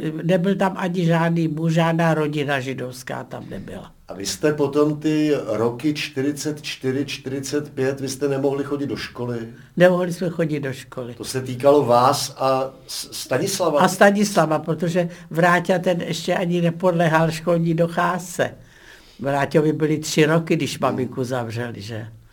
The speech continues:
Speaker 1: No, takže po válce mu bylo šest let, ten šel teprve potom po válce do první třídy.
Speaker 2: No a teď, jak jste říkala, tak vy jste se chtěli vrátit teda do bytu svýho?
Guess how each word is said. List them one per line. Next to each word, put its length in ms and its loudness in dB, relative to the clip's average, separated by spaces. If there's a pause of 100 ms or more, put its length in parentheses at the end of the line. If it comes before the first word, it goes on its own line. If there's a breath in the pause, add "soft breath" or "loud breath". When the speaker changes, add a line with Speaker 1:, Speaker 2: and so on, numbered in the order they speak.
(500 soft breath)
Speaker 1:
No, 300 -6
takže 280 -4
po 200 -2
válce 440 0
mu 140 0
bylo 300 0
šest 460 -2
let, 260 0
ten 180 0
šel 220 -4
teprve 400 -2
potom 420 -4 (400 loud breath)
po 140 -2
válce 600 -2 (440 loud breath)
do 160 -6
první 380 -6
třídy. 520 -8 (640 soft breath)
Speaker 2:
No 80 -4
a 60 0
teď, 240 -4
jak 140 0
jste 220 0
říkala, 420 0
tak 200 -4
vy 100 -4
jste 180 -8
se 160 -4
chtěli 300 -2
vrátit 540 -2
teda 220 -2
do 120 -2
bytu 400 -4
svýho? 760 -4